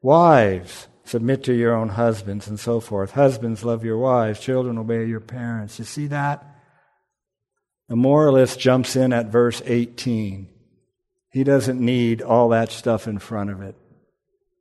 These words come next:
He doesn't need the gospel. No,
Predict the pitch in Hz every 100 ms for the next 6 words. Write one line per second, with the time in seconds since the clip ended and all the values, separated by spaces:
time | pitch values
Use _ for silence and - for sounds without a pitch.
0 | _ - 127 135 120 117 123 131 117 104
1 | 107 101 98 - 101 101 92 _ _ _
2 | _ _ _ _ _ _ _ _ _ _
3 | _ _ _ _ _ _ _ - 104 98
4 | 90 92